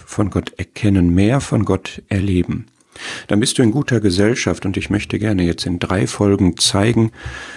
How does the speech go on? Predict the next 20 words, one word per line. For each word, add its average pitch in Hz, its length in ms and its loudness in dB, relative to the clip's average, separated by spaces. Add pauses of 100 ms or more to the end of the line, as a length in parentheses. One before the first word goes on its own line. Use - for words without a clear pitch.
(120)
wie 131 380 2 (760)
Glaubenspersonen 117 1300 2
aus - 180 -2
der 95 140 0
Bibel 107 500 2 (480)
diesen 107 760 0
Wunsch 107 540 0
nach - 460 -2 (500)
mehr 104 440 2
Erfahrungen 110 760 2
mit 92 220 0
Gott, - 400 -2
nach 95 180 -2
mehr 101 220 4
Segen 113 420 4
von 104 260 2
Gott - 360 -2 (400)
gelebt 92 480 2
haben. 104 340 -6 (1200)
Das - 340 -2